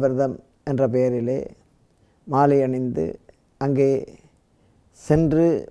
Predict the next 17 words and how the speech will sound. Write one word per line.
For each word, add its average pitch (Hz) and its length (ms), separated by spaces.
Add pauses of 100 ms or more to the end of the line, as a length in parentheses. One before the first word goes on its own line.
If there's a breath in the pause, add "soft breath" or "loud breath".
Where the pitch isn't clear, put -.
வரக்கூடிய, 135 420
சபரிமலைக்கு 139 600
சென்று 131 300
வருகின்ற 127 380
பொழுது, 135 260 (1400)
இங்கே 135 240 (380)
வியாபார 139 360 (140)
பொருட்களை 135 400 (140)
கொண்டு 127 260
வந்து 123 260 (420)
விற்பனை 131 360 (100)
செய்து, 123 260 (340)
இப்படியாக 127 500 (440)
அதை 127 180
ஒரு 123 180
வியாபாரமாக 139 640 (800)
நடத்தி 131 240